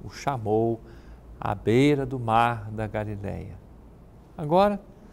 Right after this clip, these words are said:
Jesus está outra vez à beira do mar, após a ressurreição. Os discípulos saíram para pescar.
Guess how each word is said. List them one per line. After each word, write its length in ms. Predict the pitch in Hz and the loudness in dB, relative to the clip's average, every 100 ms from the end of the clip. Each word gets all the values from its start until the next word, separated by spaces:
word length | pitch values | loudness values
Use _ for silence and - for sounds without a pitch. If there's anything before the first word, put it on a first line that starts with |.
| - - - - | -20 -20 -20 -4
Jesus 380 | 127 131 139 127 | 0 2 0 -4
está 300 | 131 - 135 | -4 4 6
outra 440 | 160 214 220 196 | 8 6 4 -4
vez 520 | 151 165 180 170 - - - - - - - - | -2 -2 -2 -6 -14 -20 -20 -20 -20 -20 -12 0
à 100 | 127 | 2
beira 300 | 117 120 113 | 4 2 2
do 100 | 110 | -2
mar, 560 | 107 117 135 147 143 - - - - - - - - | 2 4 6 4 0 -10 -20 -20 -20 -20 -20 -20 -4
após 400 | 139 - 143 120 | -2 6 6 6
a 60 | 120 | 2
ressurreição. 1080 | 113 107 - 104 98 - - 110 120 123 120 - - - - - - - | -2 -4 -6 -4 -4 -6 -2 0 0 -2 -8 -18 -20 -20 -20 -20 -20 -10
Os 140 | 117 113 | -4 -2
discípulos 500 | 120 - 139 135 117 | -2 0 -2 -2 -4
saíram 320 | - 120 113 | 4 6 4
para 260 | 104 113 110 | 0 0 0
pescar. 840 | - 104 - - 104 113 117 120 | -6 -8 -8 -2 2 4 2 -4